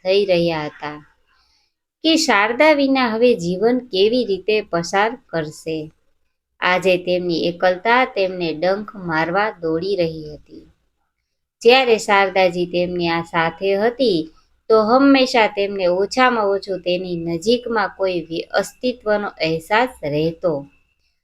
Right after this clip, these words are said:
નહીં તો પુત્ર હોવા છતાં પણ તે એક અસહારો જ હતો. તેમના મનમાં હંમેશા આ સવાલ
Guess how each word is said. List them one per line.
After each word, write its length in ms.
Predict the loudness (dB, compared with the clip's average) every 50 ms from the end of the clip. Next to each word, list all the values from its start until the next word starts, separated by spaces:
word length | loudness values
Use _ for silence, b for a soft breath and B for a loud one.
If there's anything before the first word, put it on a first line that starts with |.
| _ _ _ _ _ _ _ _ _ -2 2
નહીં 260 | 4 4 4 4 6
તો 140 | 6 4 4
પુત્ર 420 | 4 2 2 2 4 4 6 6
હોવા 320 | 6 6 6 6 6 6
છતાં 420 | 4 2 0 -2 0 2 2 2 2 2
પણ 160 | 0 0 0
તે 160 | 0 2 2 2
એક 380 | 2 4 2 2 2 2 -2 -10
અસહારો 840 | -4 -2 0 0 0 0 -2 -2 0 2 2 2 2 2 0 -2
જ 40 | -4 _ -12 -10 -10
હતો. 360 | -8 -6 -4 -4 -4 -4 -8 -14 _ _ _ _ _ _ _ _ _ _ _ _ _ _ _ _ _ _ _ 0
તેમના 420 | 2 2 2 2 0 -2 -2 -2
મનમાં 500 | -2 -2 -2 -2 -2 -2 -2 -4 -4 -4
હંમેશા 460 | -4 -4 -2 0 0 0 0 0 0 0
આ 220 | 2 2 0 -2
સવાલ 480 | -6 -8 -10 -8 -6 -4 -4 -4 -4